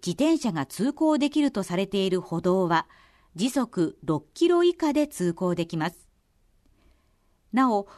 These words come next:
従来の原付は、名称が一般原付に変更されますが、交通ルールに変更はありません。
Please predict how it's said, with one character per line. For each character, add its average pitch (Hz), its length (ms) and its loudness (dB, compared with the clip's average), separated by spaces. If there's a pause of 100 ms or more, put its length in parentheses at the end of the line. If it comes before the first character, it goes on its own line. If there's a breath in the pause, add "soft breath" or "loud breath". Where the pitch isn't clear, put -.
(200 loud breath)
従 370 260 6
来 349 220 4
の 208 180 2
原 208 260 4
付 - 240 -6
は、 190 200 0 (480 soft breath)
名 214 240 2
称 262 300 0
が 220 260 0 (200)
一 175 160 -4 (120)
般 370 260 0
原 359 220 2
付 - 260 -2
に 247 160 4
変 190 220 0
更 233 200 -2
さ 233 120 -6
れ 226 100 -2
ま 226 120 0
す 214 120 -8
が、 180 200 -2 (580 soft breath)
交 294 240 2
通 311 280 2
ル 294 80 4
ー 285 120 4
ル 240 80 2
に 170 180 -2
変 185 240 -2
更 226 260 -2
は 214 180 2
あ 143 60 -2
り 156 100 -2
ま 214 120 0
せ 226 200 -2
ん。 185 120 -4